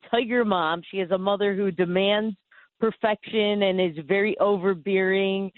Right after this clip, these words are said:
and is a helicopter parent, which is a stereotype of Asian parents, Asian, um, uh, North American parents, and is very,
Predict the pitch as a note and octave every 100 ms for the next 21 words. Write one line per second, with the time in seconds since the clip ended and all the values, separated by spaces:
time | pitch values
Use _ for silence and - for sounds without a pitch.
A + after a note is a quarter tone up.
0 | - - - G3 F#3 G3+ G#3 G#3+ - G#3
1 | F3 G#3 G3 G3 F3+ F3 F3+ F#3 E3+ F3+
2 | - F3 F3 E3+ - C4+ D4 A#3+ F#3 -
3 | E3 D#3 D3+ _ _ _ - G3 F#3 G3
4 | F3+ G3+ F#3 - F3 D#3+ E3 F#3+ - -
5 | - F#3 D3+ F3+ E3+ E3+ - F3 F3 E3+
6 | E3 D#3+ - - F3+ F3+ F#3 F3 E3 E3
7 | E3 F3+ D3+ E3 D#3+ E3+ - _ - -
8 | _ - G#3 G3+ G#3 G#3 G#3 - _ _
9 | _ - A3 A3 G3+ - - F#3 C#3+ A#3
10 | B3 B3 A#3+ A3+